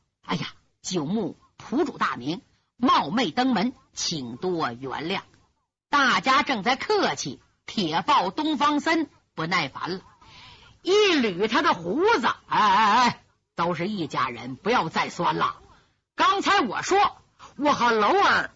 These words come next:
过招近百，不仅未占上风，反而几乎败在他手下。在座的没有一个人相信，如今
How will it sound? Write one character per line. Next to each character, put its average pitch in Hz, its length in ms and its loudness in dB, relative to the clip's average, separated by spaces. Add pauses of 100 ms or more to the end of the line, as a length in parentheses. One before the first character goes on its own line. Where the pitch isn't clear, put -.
过 311 300 0
招 320 260 2
近 233 240 -2
百， 170 500 -6 (360)
不 381 160 4
仅 214 400 0
未 240 340 0
占 208 300 0
上 196 260 -2
风， 208 260 -4 (140)
反 247 380 0
而 131 180 -6
几 320 280 -2
乎 294 240 -2
败 - 180 -2 (240)
在 202 80 -10
他 190 100 -2
手 - 240 -8
下。 - 240 -4 (560)
在 262 280 2
座 311 220 2
的 196 140 0 (540)
没 277 160 2 (120)
有 269 140 4
一 254 160 0
个 392 80 0
人 349 180 2
相 415 300 2
信， 494 220 0 (560)
如 330 220 2
今 339 420 4